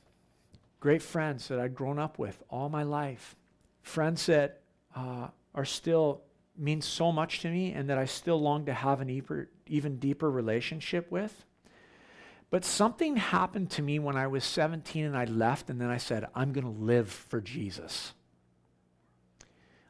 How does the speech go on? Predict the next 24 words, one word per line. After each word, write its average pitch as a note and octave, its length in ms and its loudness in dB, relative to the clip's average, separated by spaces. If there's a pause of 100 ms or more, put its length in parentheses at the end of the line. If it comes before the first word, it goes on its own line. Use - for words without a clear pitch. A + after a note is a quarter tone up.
I D3 60 4
began A3 340 4
to D#4 100 2
develop F3 520 2
different E3 400 0
kinds C3+ 380 -4
of C3 80 -6
friendships. - 800 -8 (880)
Friendships G#3+ 560 2
that F3 180 2
centered E3+ 440 2
around C3+ 360 0
Jesus. A2+ 760 -6 (600)
Friendships A#3 580 2
that F#3+ 160 4
centered E3+ 400 2
around D3 360 2
serving D3 580 2
God. G#2+ 440 -2 (460)
Friendships - 600 2
that, F#3+ 240 4 (360)
that, E3 280 4 (460)
uh, E3 280 4
existed F#3 840 6